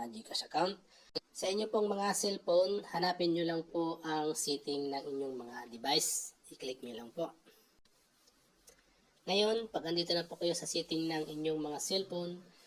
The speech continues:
hanapin nyo po ang developer option, okay?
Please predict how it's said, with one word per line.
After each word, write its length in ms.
hanapin 400
nyo 80
po 160
ang 480
developer 960
option, 400
okay? 400